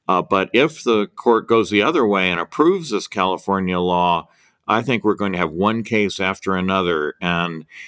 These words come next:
it, they're gonna come from both directions ideologically, and we will, everybody will, will regret it. This,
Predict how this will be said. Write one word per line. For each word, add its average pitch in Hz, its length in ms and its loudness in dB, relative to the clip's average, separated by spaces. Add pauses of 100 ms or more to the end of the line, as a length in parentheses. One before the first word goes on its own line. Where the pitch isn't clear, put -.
it, 113 160 2
they're 135 140 2
gonna 160 220 -2
come 131 220 -2
from 95 200 -4
both 113 320 2
directions 113 600 0
ideologically, 101 1200 0 (380)
and 95 600 -2 (340)
we 131 300 2
will, 104 360 0
everybody 98 720 2
will, 82 460 -2
will 82 180 0
regret 78 460 -2
it. 73 220 -8
This, 120 240 0